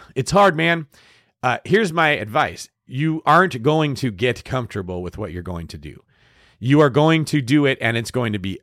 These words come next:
uncomfortable. And in the process of doing it, you will become comfortable. <laughs> This is something we all have to understand. I want you to look at comfort like strength.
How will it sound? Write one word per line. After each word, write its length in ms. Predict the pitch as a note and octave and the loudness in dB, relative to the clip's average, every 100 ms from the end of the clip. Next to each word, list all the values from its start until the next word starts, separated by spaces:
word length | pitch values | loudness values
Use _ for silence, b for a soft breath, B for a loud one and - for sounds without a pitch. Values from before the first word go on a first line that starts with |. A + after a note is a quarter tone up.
| - | 2
uncomfortable. 920 | G3+ A#3 A3 D3 C3 G#2+ G2 G2+ G#2 | 2 2 0 0 0 -2 -4 -2 -2
And 160 | G#2+ | -2
in 160 | A#2 D3 | -2 -2
the 80 | C#3+ | -2
process 600 | - G3 G#3 G#3 G3+ F3 | 0 2 2 2 0 0
of 140 | D#3 | -2
doing 320 | D3+ G3 E3+ | -2 0 0
it, 140 | A#2+ A#2 | 0 -2
you 200 | G2+ C#3 | -2 0
will 160 | C#3+ | 0
become 540 | B2+ B2 G#2+ G#2+ G#2+ G2+ | 0 -2 -4 -4 -4 -8
comfortable. 840 | - F#3+ F3 A2 E2+ E2 - - - | -4 -4 -2 -2 -4 -10 -12 -4 -2
<laughs> 40 | - - B B B B B B B | -2 -6 B B B B B B B
This 240 | B2+ F3+ G3+ | 2 4 4
is 180 | F3 | 2
something 380 | C#3+ D#3+ D3+ C#3 | 2 2 0 0
we 160 | C#3 C3+ | 2 4
all 160 | B2+ | 6
have 180 | B2 A#2 | 4 2
to 100 | - | -2
understand. 600 | G#2 G2 - G2 F2 D#2 | -4 -4 -6 -6 -6 -4
I 120 | - B2 | 0 2
want 200 | D3 E3 | 2 2
you 60 | |
to 60 | E3+ | 0
look 180 | F3 C3 | 0 -2
at 80 | - | -4
comfort 440 | D#3 D3 C#3+ A#2+ | -2 0 0 -2
like 300 | F2+ F2+ - | -4 -6 -8
strength. 640 | - - - E2+ C2+ _ | -18 -12 -6 -6 -8 _